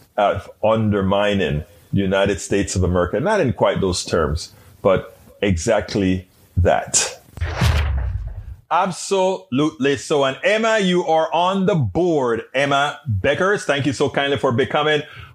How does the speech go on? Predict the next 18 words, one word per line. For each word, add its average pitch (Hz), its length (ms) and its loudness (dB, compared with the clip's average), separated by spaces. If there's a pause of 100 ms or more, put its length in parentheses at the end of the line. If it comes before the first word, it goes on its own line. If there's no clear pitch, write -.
our 143 300 2
latest 185 760 0
P 180 160 2
D 175 180 2
R 165 240 2
Posse 151 840 0
member. 147 680 0
Welcome 254 300 0
aboard, 233 380 0
Tommy 240 320 0
Manning. 214 380 2
Tommy 226 320 0
Manning 202 360 0
became 175 340 0
a 156 40 2
member 165 340 0
last 156 400 0
week. 160 360 0